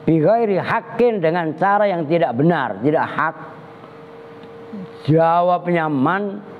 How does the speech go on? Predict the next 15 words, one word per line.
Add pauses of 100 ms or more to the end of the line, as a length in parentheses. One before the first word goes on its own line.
(920)
lakia,
maka
menjumpai
siapa
man
Allah
Ta'ala,
pada
Allah
Ta'ala, (560)
wa
huwa,
hale
bermula
Allah,